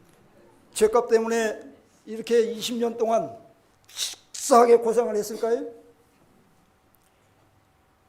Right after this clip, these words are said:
에서는 하나님이 아무런 고생하게 않으-, 하지 않으셨습니다. 에서는 편안해요.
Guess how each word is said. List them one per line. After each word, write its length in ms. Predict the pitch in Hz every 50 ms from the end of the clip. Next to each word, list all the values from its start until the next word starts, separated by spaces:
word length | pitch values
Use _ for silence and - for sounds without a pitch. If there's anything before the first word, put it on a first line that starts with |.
| _ _ _ _ _ _ _ _ _ _ _ _ _ _ _ _ _ _ _ _ _ _ _ 220
에서는 680 | 233 277 254 - 285 285 285 269 269 254 - - - - - - _ _ _ _ _ _ _ _ _ _ _ _ _ _ _ _ _ _ _ _ _ _ _ _ _ _ _ _ _ _ _ _ _ _ _ _ _ _
하나님이 760 | _ - 226 226 233 240 233 240 240 233 214 208 240 247 - - - - - - _ _ _ _ _ _ _ _ _ _ _ - - _ _ -
아무런 640 | 180 196 226 240 262 285 277 285 294 294 294 285
고생하게 540 | 277 - 269 - 262 269 254 240 247 233 247
않으-, 300 | 240 214 214 214 202 - -
하지 220 | - - 190 196
않으셨습니다. 680 | 208 180 175 160 127 151 143 - - 143 - - - - - - - - - _ _ _ _ _ -
에서는 380 | 226 233 254 254 262 262 262
편안해요. 600 | 262 - - 277 294 277 277 262 190 160 139 -